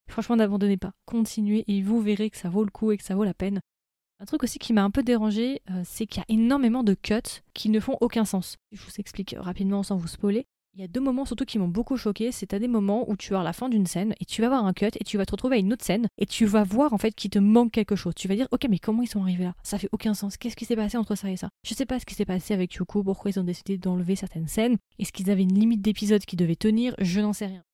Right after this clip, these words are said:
Après, ces moments-là, ça reste quand même des moments mineurs. C'est-à-dire que ça n'a aucun impact sur l'histoire générale, la trame de l'histoire. Vous inquiétez pas, sur le point de vue de la logique de l'histoire, ça, ça va pas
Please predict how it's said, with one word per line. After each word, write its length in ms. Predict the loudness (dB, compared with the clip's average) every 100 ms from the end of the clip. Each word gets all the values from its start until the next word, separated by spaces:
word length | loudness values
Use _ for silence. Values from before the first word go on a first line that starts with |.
| _ _
Après, 680 | -8 -6 -6 -6 -2 0 -2 _
ces 220 | -10 0 4
moments-là, 500 | 6 6 4 4 2
ça 120 | 0 -2
reste 340 | 0 -2 -4
quand 100 | -2
même 120 | 0 2
des 140 | 2
moments 260 | 2 0 2
mineurs. 560 | 4 6 8 8 6 0 _
C'est-à-dire 320 | -2 0 2
que 120 | 2
ça 100 | 2
n'a 160 | 2 2 4
aucun 400 | 2 2 -2 -2
impact 600 | -4 -4 -4 -6 -8 -14 -14 -12
sur 280 | 0 2
l'histoire 380 | 4 0 0 0
générale, 400 | 2 2 2 2
la 120 | 2
trame 280 | 0 -2 0
de 80 | 2
l'histoire. 300 | 0 -2 -6
Vous 120 | -2 0
inquiétez 320 | 0 0 0
pas, 220 | 0 -2
sur 100 | -2
le 60 | -2
point 100 | 0
de 60 |
vue 80 | 0
de 40 | 0
la 80 |
logique 280 | 2 2 2
de 80 | 0
l'histoire, 420 | 0 -2 -2 -2
ça, 120 | -8
ça 120 | -8 -6
va 140 | -6
pas 200 | -4 -4